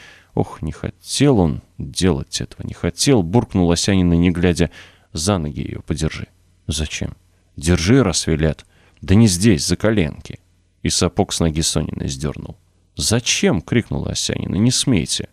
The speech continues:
"А затем, что боец босой, вот зачем". "Нет, нет, нет", затряслась четвертак. "Не в цацки же играем, девоньки", вздохнул старшина. "О живых думать нужно. На войне только этот закон. Держи, Осянина, приказываю, держи".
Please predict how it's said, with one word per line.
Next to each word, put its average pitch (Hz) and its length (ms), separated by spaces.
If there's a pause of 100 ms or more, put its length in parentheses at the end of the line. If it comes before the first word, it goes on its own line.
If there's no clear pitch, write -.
(580)
"А - 80
затем, 80 340
что - 180
боец 85 520
босой, 67 420
вот 80 240
зачем". - 380 (500)
"Нет, 107 300
нет, 156 180
нет", 165 220
затряслась 85 560
четвертак. - 640 (480)
"Не 80 160
в - 80
цацки - 460
же 82 200
играем, 92 380
девоньки", 82 480
вздохнул 78 480
старшина. 87 560 (400)
"О 98 80
живых 117 340
думать 98 380
нужно. 80 420 (380)
На 82 100
войне 85 320
только - 280
этот 95 320
закон. 73 420 (380)
Держи, 98 300
Осянина, 73 520
приказываю, 82 520
держи". 85 440